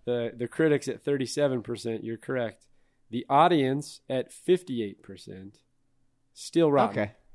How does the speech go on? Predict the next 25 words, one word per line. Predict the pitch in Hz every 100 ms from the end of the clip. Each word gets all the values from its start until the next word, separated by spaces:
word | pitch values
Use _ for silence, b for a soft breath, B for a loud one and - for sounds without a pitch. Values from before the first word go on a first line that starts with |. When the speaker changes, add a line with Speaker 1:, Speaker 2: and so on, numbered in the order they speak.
| - - - _ _
Speaker 2:
That's, | 180 - -
yeah, | 240 135
still | 117 202 160
rotten, | 151 123
but | 123 131
that | 156
makes | 143 135 - -
a |
little | 127 107
bit | 92
more | 87
sense. | 80 78 78 -
Speaker 1:
Uh, | 131 131 139
I | 165
M | 180
D | 170
B | 156 170
comes | 175 160 151
in | 151
as | 131
six | - 156
point | - 170 143 -
two. | - 170 98 82 _ _ _ _ _ _ _ _ _ _ _
So, | 85 98
Speaker 2:
Wow. | 120 139 95 71 65